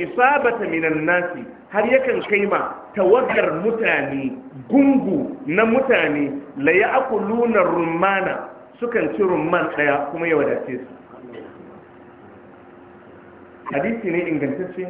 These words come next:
al-Imam Muslim ya fidda shi. Yana nan daga cikin dogon hadisi ne a ƙarshen Riyadu Salihin an kawo hadisi, wanda ya ta magana akan dujal ne, zuwan Ya'juju wa Ma'juju, duka Annabi sallallahu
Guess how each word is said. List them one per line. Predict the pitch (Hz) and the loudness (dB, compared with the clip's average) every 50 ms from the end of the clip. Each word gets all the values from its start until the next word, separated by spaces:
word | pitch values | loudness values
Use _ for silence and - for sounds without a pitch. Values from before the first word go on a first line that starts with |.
| - - 165 | -8 -4 -4
al-Imam | 160 143 - 170 202 202 - - | -4 -2 0 0 0 0 0 -2
Muslim | 196 208 208 240 196 160 143 | -4 -4 -4 -4 -4 -2 -2
ya | 143 - | -2 -2
fidda | - 151 131 123 123 | -4 -6 -8 -8 -12
shi. | - - - - - - - - 156 160 - - - - - - - - - - - - - - - | -12 -14 -16 -20 -20 -20 -16 -14 -12 -12 -14 -16 -20 -20 -20 -20 -20 -20 -20 -20 -20 -20 -20 -8 -2
Yana | 156 185 220 226 214 190 - | 0 2 4 4 2 2 2
nan | 196 190 | 0 -2
daga | 190 175 - 131 - | -2 -2 -4 -4 -6
cikin | - - - 190 185 185 180 180 180 - - - - - - - - - 143 - - | -8 -6 -4 -2 -2 -2 -2 -4 -8 -10 -14 -18 -20 -20 -20 -20 -18 -18 -12 -4 0
dogon | 233 247 262 269 277 277 277 277 277 277 - 302 294 294 294 254 | 4 4 6 6 6 6 6 6 4 4 2 2 2 2 2 0
hadisi | 240 214 - 214 220 202 208 196 180 | 0 0 -2 -2 -4 -6 -6 -4 -2
ne | 180 | -2
a | 185 - - | 0 0 -2
ƙarshen | - - 165 151 156 - 208 208 208 208 208 - 170 | -2 -2 -4 -4 -2 -2 -4 -4 -4 -4 -6 -4 -2
Riyadu | 156 165 185 185 185 165 151 147 - | 0 2 2 2 2 0 -2 -2 0
Salihin | 196 190 - 156 165 170 156 | 0 0 0 0 -2 -4 -4
an | 160 156 143 143 139 - | -4 -2 -2 -4 -4 -2
kawo | 151 147 147 139 143 | -2 -2 -2 -2 -4
hadisi, | 143 - 117 117 - - - - - 156 156 151 139 - - - - | -6 -8 -8 -10 -12 -14 -18 -18 -16 -16 -14 -14 -14 -16 -18 -12 -2
wanda | 147 185 202 - 180 | 0 0 2 2 2
ya | 175 170 175 | 2 2 2
ta | 208 190 | 0 0
magana | 180 - 180 175 160 165 165 165 | 2 2 2 2 2 0 0 -2
akan | 170 190 185 156 143 131 | -4 -4 -4 -4 -4 -2
dujal | 151 147 139 131 139 175 190 196 202 202 | -2 0 0 0 2 2 2 4 2 2
ne, | 185 160 123 113 - - - - - - - - - - - - 139 135 | 0 0 0 -4 -6 -10 -14 -18 -20 -20 -20 -20 -20 -20 -16 -12 -10 -2
zuwan | 196 202 202 185 170 160 | 2 4 4 4 4 2
Ya'juju | 170 196 196 180 - - 175 202 202 202 202 185 170 | 2 2 2 2 0 0 0 0 0 0 0 2 2
wa | 165 151 | 2 2
Ma'juju, | 160 185 185 180 - - 214 214 180 185 165 135 - - - - - - - - 127 - - | 2 2 2 2 0 0 -2 -4 -4 -4 -4 -4 -6 -6 -10 -14 -18 -20 -20 -20 -14 -8 -6
duka | 233 233 - 208 151 135 135 - - - - - - - - | -6 -4 -2 -2 -2 -2 -2 -4 -8 -10 -14 -16 -16 -10 -8
Annabi | 147 156 185 180 160 160 | -6 -4 -4 -4 -4 -4
sallallahu | 165 147 143 143 151 165 165 165 | -4 -4 -2 -2 -2 -2 -2 0